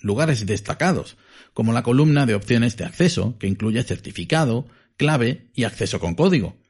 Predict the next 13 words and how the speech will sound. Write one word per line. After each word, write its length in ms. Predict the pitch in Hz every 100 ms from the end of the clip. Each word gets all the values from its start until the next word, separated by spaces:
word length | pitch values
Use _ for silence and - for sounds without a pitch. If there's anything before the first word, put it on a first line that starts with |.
| _ _ - - -
Luego, 300 | 143 190 233
una 260 | 214 170 170
advertencia 580 | 127 117 98 202 - 127
en 60 |
un 100 | 135
cuadro 320 | 139 151 147
azul 340 | 107 - 190 180
claro 340 | 156 135 147
sobre 320 | 147 98 95
ese 240 | 104 143 139
prístino 720 | - - 226 - - 185 165
fondo 420 | - 147 135 110
blanco 520 | 104 127 120 120 117